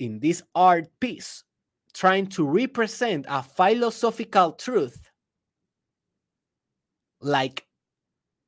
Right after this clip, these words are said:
or with the metaphor of war. It's difficult. But if you are a paint-, a painter trying to paint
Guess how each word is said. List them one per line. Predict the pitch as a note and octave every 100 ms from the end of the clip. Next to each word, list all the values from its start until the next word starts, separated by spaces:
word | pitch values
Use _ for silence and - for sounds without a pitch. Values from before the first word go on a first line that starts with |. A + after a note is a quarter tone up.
| _
or | D#3 D3 C#3+ C#3
with | C3 D3 C#3
the | C#3+
metaphor | C#3 F#3 A3+ E3 - C#3 B2 B2
of | A#2+ -
war. | A2 D3 - - _ _ _ _ _ _ _ _ _ _ _ _ _ _ _
It's | -
difficult. | A3 F4+ A4+ A4+ G#2+ - - _ _ _ _ _ _ _ _ _ _ _ _ _ _ _ _ _ _ _ _ _ _ _ _ _ _ _ _ -
But | D3
if | D3+ C3
you | E3+
are |
a | D#3+
paint-, | - - A3 D4+ - -
a | C#3
painter | - G#3 C#4 D#3 - - _ _ _ _ _ _ _ _ _ _ _ _ _
trying | - D#3+ E3+ F3
to | - D#3
paint | - G3 G3+ E3 E3